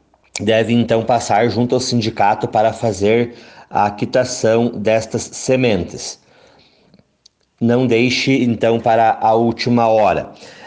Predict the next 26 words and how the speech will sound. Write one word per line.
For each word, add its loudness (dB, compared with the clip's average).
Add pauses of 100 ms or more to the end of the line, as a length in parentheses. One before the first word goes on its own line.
(260)
Ah, 2
também 2
foi 0
prorrogado 0
essa -8
semana 0 (140)
o -4
prazo. 0 (420)
Nós 0
temos 0
então 0
mais 2
a 0
semana 0
que -8
vem 0 (420)
aí 2
para 2
nós 0
efetuarmos 0
os -8
pedidos 0
de -2
semente 0
de 0
milho 2